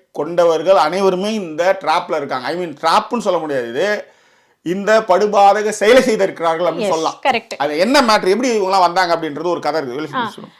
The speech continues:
Speaker 2: ஏன்னா, இவர் தான் வந்து மயக்க மருந்து, இந்த வந்து ஸ்லீப்பிங் பில், இந்த மாதிரியான விஷயங்கள்லாம் இவங்களுக்கு கொடுத்துட்றாரு இல்லையா? ஈவினிங் மீல்ல இவர் எப்படியும் ரெகுலரா வந்து கலந்து கொடுக்குறாரு.
Speaker 1: அது குட் ஹஸ்பண்ட் இல்ல?
Speaker 2: ஆமா.
Speaker 1: ஆமா.
Speaker 2: கலந்து கொடுக்கும்பொழுது என்ன ஆயிடுது அப்படின்னா,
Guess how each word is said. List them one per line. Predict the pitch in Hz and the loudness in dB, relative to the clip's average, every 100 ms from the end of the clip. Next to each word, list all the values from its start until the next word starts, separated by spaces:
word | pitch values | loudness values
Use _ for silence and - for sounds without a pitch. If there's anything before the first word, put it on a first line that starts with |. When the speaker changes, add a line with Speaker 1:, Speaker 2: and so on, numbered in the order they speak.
| _ | _
Speaker 2:
ஏன்னா, | 370 403 392 381 359 | -4 -2 0 -2 -2
இவர் | 349 349 | -2 -2
தான் | 320 381 | 0 0
வந்து | 330 | 0
மயக்க | 311 320 330 | -2 -2 -2
மருந்து, | 302 277 302 | -2 -2 -2
இந்த | 294 277 262 | 0 2 4
வந்து | 247 240 277 - | 4 2 -4 -6
ஸ்லீப்பிங் | 311 294 269 | -6 -6 -4
பில், | 269 | -2
இந்த | 262 | -2
மாதிரியான | 262 254 247 240 | 0 0 0 -2
விஷயங்கள்லாம் | 240 240 277 262 254 | -6 -6 -2 0 0
இவங்களுக்கு | 220 208 214 | -2 -4 -4
கொடுத்துட்றாரு | - 220 175 180 | -4 -4 -4 -4
இல்லையா? | 196 233 381 | -4 0 0
ஈவினிங் | 480 453 294 | 0 -4 -4
மீல்ல | 262 285 254 | -4 -2 -2
இவர் | 381 233 | -2 -4
எப்படியும் | 214 240 269 | -4 -6 -4
ரெகுலரா | 247 214 214 226 | -4 -2 0 0
வந்து | 226 196 294 | 0 -4 -4
கலந்து | 233 226 | -6 -6
கொடுக்குறாரு. | 196 180 - 165 | -8 -6 -4 -4
Speaker 1:
அது | - 226 | 0 -2
குட் | 233 285 | 2 4
ஹஸ்பண்ட் | 254 233 | 4 2
இல்ல? | 202 208 143 - | -2 -2 -2 -2
Speaker 2:
ஆமா. | 392 320 | -2 -2
Speaker 1:
ஆமா. | - - 262 | -6 -10 0
Speaker 2:
கலந்து | 339 453 453 | 2 2 0
கொடுக்கும்பொழுது | 381 403 415 339 320 330 | -2 -2 -2 0 0 0
என்ன | 294 302 277 | -4 -4 -4
ஆயிடுது | 240 220 | -4 -4
அப்படின்னா, | 233 214 226 | -4 -4 -6